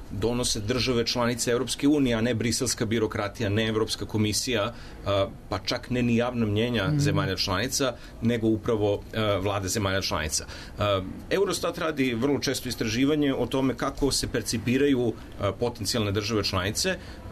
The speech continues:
Speaker 1: mi tu ne stojimo sjajno, e, ne stojimo ni mnogo loše,
Speaker 2: Mhm.
Speaker 1: e, ali da
Speaker 2: Da,
Speaker 1: su
Speaker 2: to većina Evropljana kaže, "Ne želim Tursku", a za Srbiju onako nisu baš
Speaker 1: nisu baš
Speaker 2: previše,
Speaker 1: nešto
Speaker 2: da.
Speaker 1: ni,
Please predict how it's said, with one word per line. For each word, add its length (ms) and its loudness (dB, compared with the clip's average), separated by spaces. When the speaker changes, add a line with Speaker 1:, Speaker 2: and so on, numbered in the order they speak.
Speaker 1:
mi 200 2
tu 140 0
ne 100 2
stojimo 360 2
sjajno, 520 0
e, 120 -4
ne 120 2
stojimo 340 2
ni 60 2
mnogo 260 0
loše, 380 0
Speaker 2:
Mhm. 260 6
Speaker 1:
e, 60 2
ali 360 2
da 120 0
Speaker 2:
Da, 60 4
Speaker 1:
su 140 0
Speaker 2:
to 80 4
većina 280 4
Evropljana 360 2
kaže, 380 4
"Ne 160 8
želim 320 4
Tursku", 560 4
a 200 4
za 140 4
Srbiju 460 4
onako 520 4
nisu 380 6
baš 180 4
Speaker 1:
nisu 180 2
baš 20 2
Speaker 2:
previše, 60 2
Speaker 1:
nešto 180 2
Speaker 2:
da. 120 4
Speaker 1:
ni, 200 2